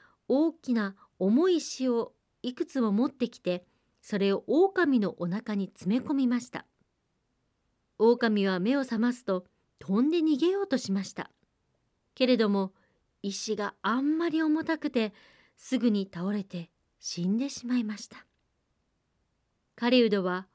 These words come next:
狼の毛皮を手に入れました。おばあさんは赤ずきんが持ってきてくれた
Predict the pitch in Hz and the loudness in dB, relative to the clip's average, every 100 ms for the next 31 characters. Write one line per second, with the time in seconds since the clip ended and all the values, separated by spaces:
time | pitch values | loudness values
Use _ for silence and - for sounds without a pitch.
0 | _ _ 254 359 381 302 247 202 190 180 | _ _ 0 2 2 2 2 2 -4 -6
1 | 190 208 208 196 214 277 294 190 180 156 | -6 -4 -4 -6 -2 0 0 0 -4 -8
2 | 165 - - _ _ _ _ _ _ _ | -14 -16 -18 _ _ _ _ _ _ _
3 | _ _ _ _ - 202 220 220 202 180 | _ _ _ _ -4 0 0 0 -2 -2
4 | 175 175 _ _ _ _ _ 170 - 214 | -4 -6 _ _ _ _ _ -8 -4 -4
5 | 220 208 185 180 247 - 311 - 240 220 | -4 -4 -2 0 0 -2 -4 -4 -6 -4
6 | 202 196 170 | -6 -6 -8